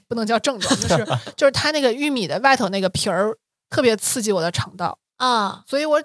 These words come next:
Speaker 1: 每次吃玉米排便都会特别通畅。
Speaker 3: 是的，我也是。
Speaker 1: 嗯。
Speaker 3: 而且我跟你说一个可能不太合适说的话，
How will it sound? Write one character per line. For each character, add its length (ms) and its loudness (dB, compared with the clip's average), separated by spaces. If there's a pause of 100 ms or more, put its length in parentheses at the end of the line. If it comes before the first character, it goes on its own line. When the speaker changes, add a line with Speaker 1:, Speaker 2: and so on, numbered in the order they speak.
Speaker 1:
每 200 -2
次 180 0
吃 160 0
玉 140 -2
米 180 -4 (160)
排 220 0
便 160 2
都 80 0
会 100 2
特 140 -4
别 100 2
通 240 -6
畅。 140 -14
Speaker 3:
是 240 0
的， 260 -4
我 100 -2
也 120 0
是。 400 -2
Speaker 1:
嗯。 260 -4
Speaker 3:
而 120 -2
且 100 2
我 60 0
跟 120 -8
你 60 -4
说 180 2
一 60 2
个 220 -2 (160)
可 120 2
能 160 0
不 120 0
太 220 4 (440)
合 140 0
适 180 4
说 200 0
的 120 -2
话， 240 0